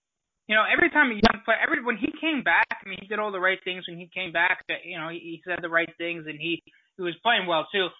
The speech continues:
These young players flocked onto him. I, I, it's not like they don't like, I mean, he would connect with the young players very well, which is what they,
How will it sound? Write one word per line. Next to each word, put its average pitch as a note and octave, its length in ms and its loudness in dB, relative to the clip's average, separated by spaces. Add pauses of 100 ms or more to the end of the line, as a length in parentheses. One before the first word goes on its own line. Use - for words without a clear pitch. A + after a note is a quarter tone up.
(200)
These B3 180 2
young D4 240 2
players A#3 280 4 (120)
flocked G3 280 -2
onto G3 280 0
him. - 140 -20 (460)
I, F#3 280 -2
I, G3 80 -4 (120)
it's G#3 180 -6
not D#4 160 4
like B3 180 0
they A3 80 2
don't A3 200 2
like, G#3 120 4
I G3+ 80 0
mean, G#3+ 140 0
he D4 80 0
would F4 180 0
connect C4 320 -2
with A3+ 80 -6
the G3 80 -6
young G3 160 0
players F#3+ 280 0
very F#3+ 200 4
well, A#3+ 220 4
which - 140 -4
is F3 120 -10
what G#3 200 -2
they, G3 100 2